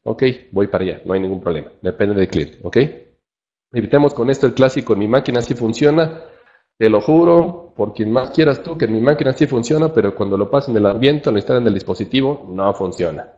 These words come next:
Cuidemos eso, eso es pésimo de cara al cliente, decir, "En mi, en mi máquina sí funciona", ¿sí?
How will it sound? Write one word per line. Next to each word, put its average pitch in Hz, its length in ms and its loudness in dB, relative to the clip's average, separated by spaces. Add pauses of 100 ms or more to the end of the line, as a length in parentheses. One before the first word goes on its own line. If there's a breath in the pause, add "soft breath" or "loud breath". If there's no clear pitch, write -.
(200)
Cuidemos 107 420 2
eso, - 320 -8
eso 107 280 -2
es - 240 -6 (320 soft breath)
pésimo 123 420 2
de 101 80 0
cara 117 160 4
al 113 60 2
cliente, 127 360 2
decir, 104 220 -2
"En 101 140 -2
mi, 98 80 -4
en 98 120 -10
mi 101 80 -4
máquina 107 300 -2
sí 104 140 -8
funciona", 85 440 -10
¿sí? - 240 -8